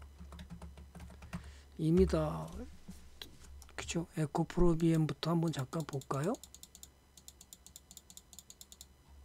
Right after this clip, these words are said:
뭐, 엘엔에프는 뭐 상당히 좋은 상태에서 전고점 돌파 직전에,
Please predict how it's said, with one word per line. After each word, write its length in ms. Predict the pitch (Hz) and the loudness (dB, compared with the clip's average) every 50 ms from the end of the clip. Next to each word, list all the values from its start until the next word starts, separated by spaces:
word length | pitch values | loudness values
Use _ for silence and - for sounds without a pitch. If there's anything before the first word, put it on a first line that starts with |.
| - - - - - - - - - - - - - - - | -20 -20 -20 -20 -20 -20 -20 -20 -20 -20 -20 -20 -16 -8 -6
뭐, 100 | 160 147 - - - - - - - - - - - - - | -6 -6 -6 -10 -20 -20 -20 -20 -8 -2 0 2 2 2 2
엘엔에프는 600 | - 170 196 226 233 226 - - - 254 311 320 269 | 6 8 8 8 8 6 4 6 6 6 8 10 10
뭐 320 | 233 208 190 175 170 160 | 10 8 8 6 6 2
상당히 480 | - - 190 196 185 185 175 180 180 151 | 0 2 4 4 6 6 6 4 4 2
좋은 340 | - - 160 170 175 180 | 0 2 4 6 6 6
상태에서 680 | 160 170 175 - - - 165 143 135 127 - 127 131 180 - - - - - - - - - - - - | 6 6 4 4 2 2 0 0 0 0 -2 -2 -2 -2 -4 -6 -8 -10 -12 -12 -10 -10 -6 -4 0 6
전고점 520 | - 185 190 190 208 202 - - 269 240 | 10 12 12 12 12 12 12 12 8 8
돌파 300 | - 170 160 - - 165 | 8 6 4 4 4 4
직전에, 640 | 160 - - - - - 151 143 156 190 202 196 | 4 2 -2 -6 -2 2 2 4 6 4 4 2